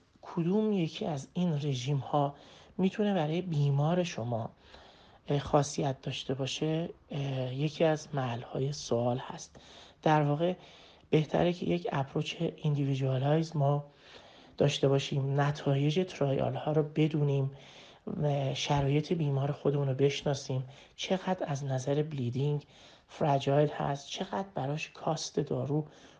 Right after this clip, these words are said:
مهم هست و بعد بتونیم بهترین انتخاب رو براش انجام بدیم. به نظر می‌رسه که اگر، اه، مریض ما احتیاج به مونوتراپی داشته باشه و ریسک معقولی از خونریزی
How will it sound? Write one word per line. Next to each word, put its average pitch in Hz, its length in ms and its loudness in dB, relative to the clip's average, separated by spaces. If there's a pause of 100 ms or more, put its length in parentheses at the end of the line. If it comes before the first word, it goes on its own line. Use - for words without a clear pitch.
(120)
مهم 151 400 6
هست 175 460 -4 (360)
و 139 80 4
بعد 151 280 4
بتونیم 147 500 2 (340)
بهترین 135 540 0
انتخاب 143 480 2
رو 151 60 6
براش 135 480 0 (120)
انجام 135 460 -2
بدیم. - 240 -8 (640)
به 180 100 6
نظر 190 320 4
می‌رسه 190 340 0
که 170 160 -2
اگر، 165 300 2 (540)
اه، 139 180 2
مریض 139 380 0
ما 151 180 2
احتیاج 139 400 -2
به 156 100 -2
مونوتراپی 135 680 -2
داشته 175 300 0
باشه 151 320 0
و 131 80 -2
ریسک 131 320 -2
معقولی 147 540 0
از 165 160 -4
خونریزی 151 580 -2